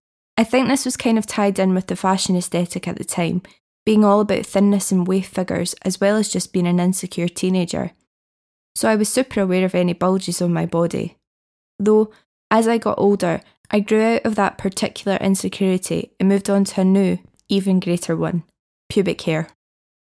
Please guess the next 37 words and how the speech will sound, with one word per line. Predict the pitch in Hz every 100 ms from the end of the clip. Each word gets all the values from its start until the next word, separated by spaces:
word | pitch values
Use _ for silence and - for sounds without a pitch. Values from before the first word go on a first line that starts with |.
| _ -
Although | 233 233
I | 262 294
felt | 294 269
quite | - 254
lucky | 226 233 -
that | 196 202
my | 202
vulva | 190 202 208 208
was | 180 185
fairly | - 196 190
neat | 185 185 - - -
and | 202
that | 190 208
my | 190
labia | 202 208 208 175
doesn't | 175 190 190
protrude | 214 185 - 190
a |
lot, | 185 170 - _ _ _ -
I | 214
was | 208 208
getting | 226 226 220
increasing | 202 202 - 233 - 208
amounts | 196 180 -
of | 190
pubic | - 202 - -
hair | 175 175 _ - -
and | 196 196
wearing | 202 208
swimming | 208 220 240
costumes | 220 185 185 - 175 175
and | 185
bikinis | 190 - 208 190 180
around | 175 175
piers | - 196 196 -
more | 175 175
often. | 170 - 185